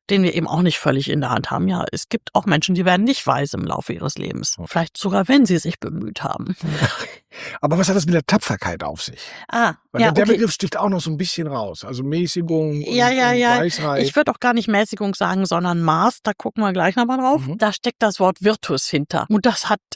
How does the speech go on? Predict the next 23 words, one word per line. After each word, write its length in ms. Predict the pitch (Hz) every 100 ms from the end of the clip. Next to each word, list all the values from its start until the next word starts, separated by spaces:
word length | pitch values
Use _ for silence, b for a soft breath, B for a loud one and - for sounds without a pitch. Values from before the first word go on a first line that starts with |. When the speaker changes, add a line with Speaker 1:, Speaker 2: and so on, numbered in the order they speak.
| -
Speaker 1:
also 240 | 196 185
lateinische 640 | 180 170 - 135 123 -
Wort, 200 | 160 123
Speaker 2:
Mhm. 40 | 123
Speaker 1:
und 100 | 190
das 220 | 196 196 -
hat 160 | 196 -
also 260 | 180 196
einen 440 | - 202 202 180 170
wahnsinnigen 1300 | - 170 190 202 214 214 202 185 175 185 175 180 180 180
Bedeutungsbreite. 1400 | - 185 175 185 202 180 151 - - 123 120 165 - 170 -
Also 180 | 240 247
ich 220 | - -
würde 260 | 320 269 240
sagen, 640 | 190 165 233 226 220 220 -
wenn 260 | 214 233
ein 180 | 226 214
Mensch 540 | 214 247 262 - - -
Virtus 960 | - 202 214 - 285 294 - - - - -
hat 400 | 294 - - -
oder 240 | 226 214 208 -
Virtus 580 | 196 196 185 - - -
ist, 420 | - 381 - -